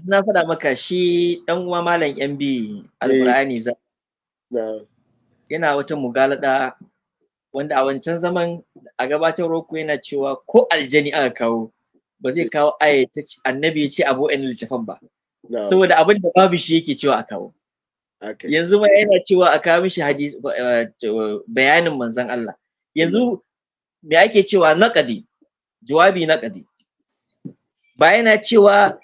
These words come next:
Speaker 1: ƴan izala ba su yarda da tafsirin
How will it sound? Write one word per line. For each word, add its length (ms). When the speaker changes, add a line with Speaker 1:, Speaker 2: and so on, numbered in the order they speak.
Speaker 1:
ƴan 180
izala 440
ba 60
su 180
yarda 400
da 120
tafsirin 600